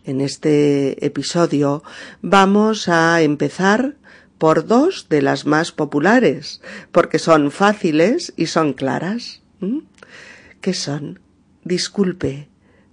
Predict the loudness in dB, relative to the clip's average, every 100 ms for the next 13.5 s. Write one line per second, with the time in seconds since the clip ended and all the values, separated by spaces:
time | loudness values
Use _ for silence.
0 | _ 0 4 4 4 2 -2 -2 -4 -2
1 | -2 -2 -4 -4 -6 -6 -4 -6 -10 _
2 | _ _ _ _ _ _ _ _ -20 _
3 | _ -14 -8 -8 -2 -2 -2 -4 -6 -10
4 | _ _ _ _ -2 0 2 2 2 -2
5 | -4 -6 -6 -4 -4 -4 -6 -4 -4 -2
6 | -2 -6 _ _ _ _ _ _ _ _
7 | _ _ _ _ _ _ 0 0 0 -4
8 | -4 -2 -2 2 2 2 0 -2 -4 _
9 | -20 -20 _ 0 2 2 0 -4 -4 -6
10 | -4 -6 -6 -6 -4 -6 -8 _ _ _
11 | _ _ _ _ _ _ _ _ _ _
12 | _ _ _ 2 4 4 2 2 -2 -4
13 | -6 -6 -6 -6 -8